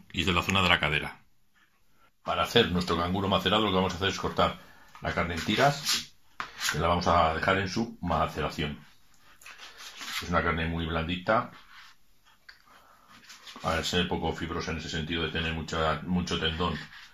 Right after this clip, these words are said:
no tenemos el problema de, de cortarlo ni nada por el estilo de, de que esté dura. Y la vamos a cortar en tiritas para poderla poner en, en la maceración que os he dicho antes con los ingredientes que os he enseñado.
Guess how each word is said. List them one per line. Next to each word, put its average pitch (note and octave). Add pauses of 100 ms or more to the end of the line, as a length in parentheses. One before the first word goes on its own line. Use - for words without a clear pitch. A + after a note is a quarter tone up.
(300)
no F2+
tenemos E2
el D2+
problema D#2
de, D#2
de D#2
cortarlo D2+ (200)
ni D#2
nada D#2+
por D2+
el D2+
estilo D#2+
de, D2
de D#2
que D#2
esté -
dura. G2 (1900)
Y A2
la F2
vamos F2
a F2+
cortar F2
en F#2
tiritas F2+
para -
poderla D2+
poner D2+
en, D2+ (1300)
en F2+
la F2
maceración D#2+
que D#2
os D2
he D#2+
dicho D2+
antes D#2 (160)
con D#2
los D2
ingredientes C2+ (440)
que -
os -
he -
enseñado. -